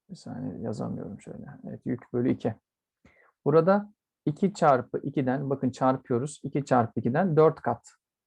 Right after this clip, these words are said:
Yük bölü dört. Burada iki çarpı iki çarpı ikiden sekiz kat. V üç eşittir yük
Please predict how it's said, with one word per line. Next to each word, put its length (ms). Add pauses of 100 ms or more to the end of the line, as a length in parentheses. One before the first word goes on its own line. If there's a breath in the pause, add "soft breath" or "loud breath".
(840)
Yük 320
bölü 280
dört. 360 (1900)
Burada 500 (500)
iki 260
çarpı 400
iki 260
çarpı 360
ikiden 560 (100)
sekiz 460
kat. 360 (2000)
V 160
üç 240
eşittir 540 (580)
yük 400